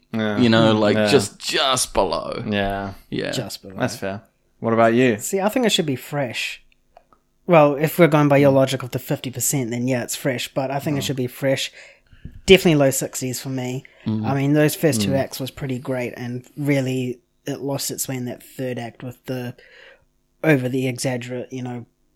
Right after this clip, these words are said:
Speaker 3: fight between Zod and Superman and the destruction, which is where the main criticisms comes from
Speaker 1: I've never
Speaker 3: as
Speaker 1: understood
Speaker 3: well.
Speaker 1: that criticism. I always thought it was a stupid criticism, sorry.
Speaker 3: Yeah.
Speaker 1: Um,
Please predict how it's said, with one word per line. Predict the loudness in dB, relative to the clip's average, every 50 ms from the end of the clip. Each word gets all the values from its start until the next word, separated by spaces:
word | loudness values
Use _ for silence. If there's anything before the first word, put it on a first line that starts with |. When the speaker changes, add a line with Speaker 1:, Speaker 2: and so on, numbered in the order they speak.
| -20 -20 -4
Speaker 3:
fight | -2 -2 -2 -2 -6
between | -10 -12 -10 -8 -6 -6 -6
Zod | -4 -2 -2 -2 -2 -4
and | -4 -4
Superman | -4 -4 -6 -6 -6 -8 -6 -6 -6 -6
and | -6 -6
the | -6 -6
destruction, | -4 -4 -4 -4 -4 -6 -6 -6 -6 -6 -4 -4 -4 -4
which | -4 -6 -6
is | -8 -6
where | -6 -6 -6 -6
the | -6 -8
main | -8 -8 -6 -8 -8
criticisms | -8 -8 -8 -8 -6 -8 -8 -8 -8 -8 -8 -6 -8
comes | -8 -8 -6 -6 -6 -6 -6 -8 -8 -6
from | 0 0
Speaker 1:
I've | 2 2
never | 4 2 4 4 2
Speaker 3:
as |
Speaker 1:
understood | 2 2 0 -2 -4 -4
Speaker 3:
well. | -4 -4
Speaker 1:
that | -4 -6
criticism. | -8 -10 -10 -10 -10 -10 -8 -8 -6 -8 -8 -10 -10 -2
I | 0 0
always | 0 0 0
thought | -2 -4 -4
it | -4
was | -6 -8
a | -8
stupid | -8 -2 -2 -2 -2 -2 -6 -8
criticism, | -8 -10 -10 -8 -8 -8 -6 -6 -8 -8
sorry. | -4 -2 0 0 0 0 -2
Speaker 3:
Yeah. | -4 -6 -10 -8 -4
Speaker 1:
Um, | -2 0 0 0 0 -2 -4 -4 -8 -12